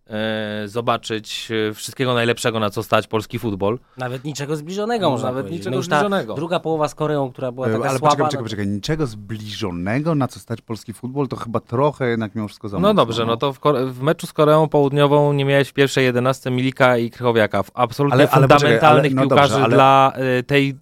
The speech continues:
Speaker 1: drużyny, o, w-, o której mówisz, że
Speaker 3: Ale,
Speaker 1: za nią
Speaker 3: ale
Speaker 1: tęsknisz.
Speaker 3: czy to nie jest ta-,
Speaker 1: Ja
Speaker 3: to
Speaker 1: też za nią tęsknię.
Speaker 3: Okej, ale czy... no właśnie, to, o, ale to są moje wrażenia tylko i wyłącznie estetyczne. Natomiast, natomiast, em,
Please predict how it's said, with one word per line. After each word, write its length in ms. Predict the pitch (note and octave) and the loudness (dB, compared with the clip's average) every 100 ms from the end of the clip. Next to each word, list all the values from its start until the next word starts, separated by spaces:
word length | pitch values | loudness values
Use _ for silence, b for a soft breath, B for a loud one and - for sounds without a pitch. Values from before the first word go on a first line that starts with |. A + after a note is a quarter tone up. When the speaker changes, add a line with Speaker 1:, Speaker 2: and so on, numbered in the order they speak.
| - | -2
Speaker 1:
drużyny, 480 | C3 C3 C#3+ C#3+ C3 | 0 0 2 2 2
o, 60 | |
w-, 220 | - - C3 G2 | -2 -4 -4 0
o 140 | B2+ | 0
której 240 | - B2+ B2+ | 2 2 2
mówisz, 220 | C3 B2+ | 2 4
że 40 | |
Speaker 3:
Ale, 80 | B2 | 4
Speaker 1:
za 100 | C3 | 6
nią 120 | C3 | 6
Speaker 3:
ale 140 | C3+ A#2+ | 8 6
Speaker 1:
tęsknisz. 280 | F#2+ - | 4 2
Speaker 3:
czy 60 | C3 | 2
to 60 | C3+ | 4
nie 60 | |
jest 200 | C#3 - | 2 0
ta-, 60 | - C3 | -2 4
Speaker 1:
Ja 80 | |
Speaker 3:
to 60 | D3+ | 6
Speaker 1:
też 100 | D#3 | 6
za 100 | C#3+ | 6
nią 120 | B2 | 4
tęsknię. 280 | A2+ G#2 C3 | 2 2 2
Speaker 3:
Okej, 80 | A2+ | 4
ale 160 | B2 | 2
czy... 140 | A2+ C3 C3 | 2 -2 0
no 100 | B2+ | 0
właśnie, 280 | D3 - D3 | 0 -4 -8
to, 100 | - | -8
o, 120 | - _ - - | -8 _ -20 -4
ale 180 | A#2+ B2+ | 0 2
to 120 | C#3+ | 2
są 120 | C3+ | 2
moje 200 | C#3+ C#3+ | 4 4
wrażenia 440 | C#3 C3 C3+ C3+ B2+ - | 4 0 2 0 0 -6
tylko 220 | D3 - | -4 0
i 20 | |
wyłącznie 320 | C#3 C#3 C#3 C3+ | 4 2 0 -4
estetyczne. 580 | C3+ B2 G#2+ - G#2+ | -4 -6 -8 -6 -4
Natomiast, 380 | A2 A#2+ B2+ B2+ B B B - | -2 0 0 -2 B B B -6
natomiast, 480 | A#2 C3 B2 - C3+ | 2 4 2 0 0
em, 540 | B2+ B2 B2 B2 | 4 4 4 2